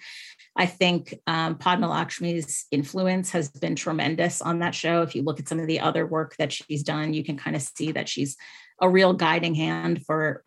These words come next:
for that sort of appreciation of different kinds of food. So I love Top Chef, man. I still really enjoy watching Top Chef. I think they've kind of managed to revitalize it. I have watched a lot of, you know, I,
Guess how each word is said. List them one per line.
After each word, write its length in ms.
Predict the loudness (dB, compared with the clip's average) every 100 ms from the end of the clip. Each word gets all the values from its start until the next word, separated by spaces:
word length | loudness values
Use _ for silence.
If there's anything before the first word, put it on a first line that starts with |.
| -12
for 520 | -4 -2 0 -2 -4
that 380 | -4 0 2 0
sort 260 | -4 -2 0
of 220 | 0 -2
appreciation 800 | -6 -2 -4 -2 0 0 0 -2
of 100 | -4
different 400 | -4 -4 -4 -6 -8
kinds 280 | -4 -4 -4
of 100 | -2
food. 340 | 0 2 0 -4 -14 -20 -18 -20 -20 _
So 180 | 2 6
I 180 | 8 6
love 280 | 8 6 6
Top 220 | 0 0
Chef, 260 | -2 -2
man. 180 | 0 2
I 200 | 4 4
still 420 | 2 4 4 4
really 380 | 4 4 6 6
enjoy 320 | 4 2 2
watching 340 | 2 2 0 -4
Top 200 | -4 -4
Chef. 260 | -4 -2
I 60 | -2
think 200 | -2 2
they've 180 | 2 2
kind 240 | 0 0
of 120 | 0
managed 340 | 0 -2 -2 -4
to 100 | -4
revitalize 720 | -2 -2 0 0 0 0 2
it. 160 | 0 2
I 160 | 2
have 280 | 4 2 2
watched 500 | 6 8 8 4 -4 -2
a 160 | 0
lot 460 | 2 4 6 6 4
of, 440 | 0 2 2 0 -2 -10 -18 -20 -20 -20 _ 2
you 80 |
know, 300 | 6 6 6 4
I, 160 | 2